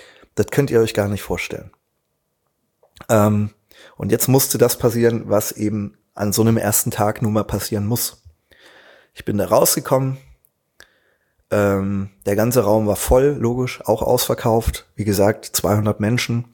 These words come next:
gucken dich an und du fängst erstmal an, dich zu verhaspeln. Gleich in den ersten paar Sätzen, „Hallo, mein Name ist Markus so und so.“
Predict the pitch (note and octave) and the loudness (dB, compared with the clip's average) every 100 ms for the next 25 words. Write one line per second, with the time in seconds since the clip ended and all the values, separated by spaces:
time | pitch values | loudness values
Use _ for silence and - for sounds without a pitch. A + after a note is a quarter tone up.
0 | - - - - A2 G#2 G#2+ G#2 G#2+ - | -18 -4 -2 2 2 2 0 0 -4 -8
1 | _ _ _ _ _ _ _ _ - G#2+ | _ _ _ _ _ _ _ _ -4 0
2 | F#2+ F#2+ F#2 - _ _ _ _ _ - | 2 2 0 -4 _ _ _ _ _ -6
3 | G2+ G#2+ G#2+ - - G2+ F2+ F#2+ F#2+ _ | 0 2 2 0 0 -2 -2 -2 -4 _
4 | _ _ _ _ _ _ _ - A2 G#2+ | _ _ _ _ _ _ _ -6 -2 -2
5 | A#2+ A2 F2+ - - - - _ - B2 | 0 0 2 0 -2 -6 -10 _ 2 4
6 | C3 B2 A2 A2 A2+ - G#2+ G#2 A#2 A2 | 4 2 4 4 2 2 2 4 2 2
7 | A2+ C3+ D#3 D#3 C3 A#2 A#2 A#2 A2+ B2 | 2 4 4 2 0 -6 -4 -2 0 2
8 | B2+ B2 A#2+ - A2+ A#2 A2+ - A2+ A2 | 2 0 -2 0 0 2 -2 0 -2 0
9 | A2 G#2+ | 0 -2